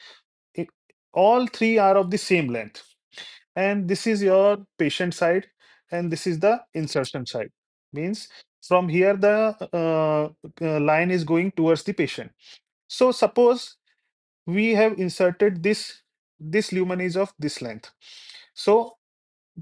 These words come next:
this is distal to this insertion site.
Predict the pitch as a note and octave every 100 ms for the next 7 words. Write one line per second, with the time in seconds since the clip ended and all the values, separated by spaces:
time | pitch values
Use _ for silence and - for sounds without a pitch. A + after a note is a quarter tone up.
0 | - E3 F#3+ A3+ - D3 E3+ - A3 G#3+
1 | G#3+ F#3+ A#3+ - - - D#3 D#3+ D3 D#3
2 | - B2 A2 -